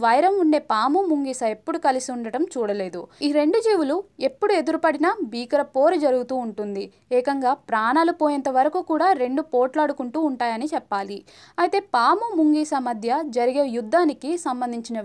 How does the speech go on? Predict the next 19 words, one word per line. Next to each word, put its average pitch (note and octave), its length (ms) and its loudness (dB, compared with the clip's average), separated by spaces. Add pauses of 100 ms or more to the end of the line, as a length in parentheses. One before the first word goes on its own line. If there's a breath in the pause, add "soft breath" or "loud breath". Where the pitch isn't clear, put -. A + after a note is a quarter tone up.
వీడియోలు C4 360 -4 (240)
చాలానే D4+ 460 2 (100)
ఇప్పటి C4+ 260 -8
వరకు C#4 200 -4 (140)
సోషల్ C4+ 400 -2
మీడియాలో A#3+ 280 -2 (140)
ప్రత్యక్షమయ్యాయి. G3+ 920 -6 (480 loud breath)
ఇప్పుడు E4+ 220 0 (260)
ఇలాంటి F#4 400 2
తరహా E4+ 300 4 (100)
వీడియోనే C#4 460 -4
ఒకటి B3+ 240 -6 (220)
సోషల్ D#4+ 400 0
మీడియాలో A#3+ 380 -4 (320)
తెగ B3 220 0 (100)
చెక్కలు C#4 440 -2
కొడుతుందని A3+ 580 -4
చెప్పాలి. G3+ 400 -6 (560 loud breath)
ఏకంగా B3+ 340 0